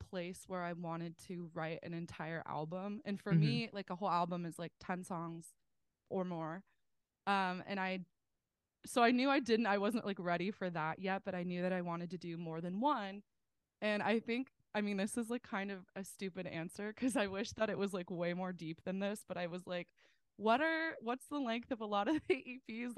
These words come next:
Speaker 1: I listen to?" It was
Speaker 2: <laughs>
Speaker 1: five songs. So I was like, "Cool, we'll shoot for <laughs> five songs." So I started raising money and, like, working on this project without even, like, knowing which <laughs> songs I wanted on the E P. I just knew I wanted five.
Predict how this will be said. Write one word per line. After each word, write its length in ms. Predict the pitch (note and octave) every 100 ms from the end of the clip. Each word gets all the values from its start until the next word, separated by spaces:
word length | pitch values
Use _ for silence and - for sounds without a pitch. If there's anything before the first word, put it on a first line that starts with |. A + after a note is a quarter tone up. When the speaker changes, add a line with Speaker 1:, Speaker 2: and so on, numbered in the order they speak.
| -
Speaker 1:
I 200 | G#3 A3+
listen 340 | C4+ D#4+ D4+
to?" 300 | D4+ D#4+ D#4+ D#4+ - - - -
It 60 | A#3
was 120 | A#3+
Speaker 2:
<laughs> 20 |
Speaker 1:
five 320 | - B3 C#4+
songs. 520 | - C#4+ B3 B3 C#4 -
So 80 |
I 80 | A#3+
was 100 | A3+ B3
like, 160 | B3
"Cool, 340 | - D4 D4 C4+
we'll 100 | C4+
shoot 280 | - C4+ -
for 120 | C#4+
<laughs> 240 | - -
five 320 | F4 F4 F#4+ G4+ - -
songs." 100 | E4+ - G#4+ - - _ - - - - -
So 120 | - F4+
I 80 |
started 320 | F#4+ F#4+ G#4 F4
raising 440 | C#4+ D4+ D#4+ D#4+
money 500 | B3+ B3+ C4 A#3+ A3 -
and, 200 | A3+ A3+
like, 260 | G#3 G3+ - _
working 400 | A3+ G#3 A3+ C4
on 120 | C4
this 160 | B3+ C#4
project 440 | - G#3 G#3 A3+ A3
without 360 | G#3+ - F#3+
even, 360 | G#3 G#3+ G#3 G3 -
like, 280 | F#3+ F3 -
knowing 640 | G3+ F#3+ F3 F3 F#3 F3+ -
which 360 | - F#3 F3+ - -
<laughs> 100 | -
songs 300 | - C#4+ C#4 -
I 140 | C4
wanted 380 | C4 G3+ G3+ A3
on 140 | A3+
the 80 | A#3+ A3+
E 40 | A#3
P. 240 | B3+ A#3+
I 100 | G#3
just 240 | G#3 G#3+
knew 200 | G#3 F#3
I 100 | F3+
wanted 280 | E3+ E3 F3
five. 400 | - D3+ - -